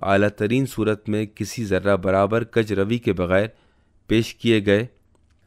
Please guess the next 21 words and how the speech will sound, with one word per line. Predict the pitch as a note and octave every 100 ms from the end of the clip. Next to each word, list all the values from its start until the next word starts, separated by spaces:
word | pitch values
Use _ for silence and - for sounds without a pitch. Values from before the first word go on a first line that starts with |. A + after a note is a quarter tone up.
| _ -
جانثاری | G2+ G#2+ G#2 F#2+ G#2 A2 A#2+ B2+
اور | - G2
شہادت | - F#2+ F#2+ G#2 A2+ G2+
بہترین | F#2 F#2 B2+ C3+
شکل | C#3+ - - G#2+
میں | A2
پیش | G#2 A2 G#2+ -
کی | - G#2+
گئی، | G#2+ B2 - _ _ _ _ _ G#2+
بڑے | A#2 C3 D3
عہدیداروں | A#2 G#2+ A2 G#2 F#2+ G#2+
کے | A2+ A#2 A2+ -
اپنے | - - A#2
انڈر | A#2 G2 G2 G2 E2
افراد | - E2 G2 G#2+ A#2
کے | -
ساتھ | G#2 G#2 G#2
برتاؤ | G2 F#2 - - F#2 G2+ - _ _ _ _
اور | A2+
سلوک | A#2 A#2+ B2 C#3 C#3
کو | - F2+